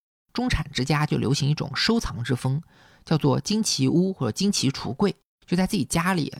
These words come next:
有一个书架或者一个柜子，它是做一种百科全书式的收藏，它不一定是艺术，可能是博物性质的，比如说动物化石、植物的标本、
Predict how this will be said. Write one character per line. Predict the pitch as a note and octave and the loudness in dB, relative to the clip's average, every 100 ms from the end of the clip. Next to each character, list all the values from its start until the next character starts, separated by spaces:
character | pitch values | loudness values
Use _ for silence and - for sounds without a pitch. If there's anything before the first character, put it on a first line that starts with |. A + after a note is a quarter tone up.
| - | -8
有 | B2+ | -4
一 | G2+ | -4
个 | D3 C#3+ C3 | 0 2 2
书 | - G#3 | 0 0
架 | A3+ F#3+ - | 0 -2 -6
或 | - | -2
者 | A#2 | 0
一 | |
个 | C#3 | 0
柜 | - C4+ E3+ | 2 2 0
子， | E3 - _ _ _ | -4 -16 _ _ _
它 | - | -2
是 | E3+ E3+ | 0 0
做 | - F#3 | 2 2
一 | |
种 | D3 D#3 | 2 -2
百 | - - | -4 -8
科 | - A3 | -4 -2
全 | - B2 | 0 -2
书 | - G#3+ | 0 0
式 | D#3+ | -2
的 | - | -4
收 | - - | -6 -8
藏， | - - _ | -10 -16 _
它 | - | -2
不 | G3 | 2
一 | A#3+ | 2
定 | E3 | 2
是 | A#2 | -2
艺 | A2+ - | -4 -4
术， | - - _ _ _ - | -8 -14 _ _ _ -6
可 | A#2 | 0
能 | C3+ | 2
是 | G3+ F3 | 2 0
博 | - G#2+ | 0 2
物 | E3 A#3+ | 4 4
性 | F3 - | 0 -4
质 | A#2 | -8
的， | - - | -12 -10
比 | - | -6
如 | |
说 | B2 C#3 C3+ | 0 2 2
动 | F3+ | 2
物 | C#3+ | 2
化 | C3 E3 | 2 -2
石、 | A#2+ - B2+ - _ _ | -2 -4 -4 -6 _ _
植 | - | 0
物 | B2+ | 2
的 | C#3+ | 2
标 | - F#3+ | 2 2
本、 | G#3 | 0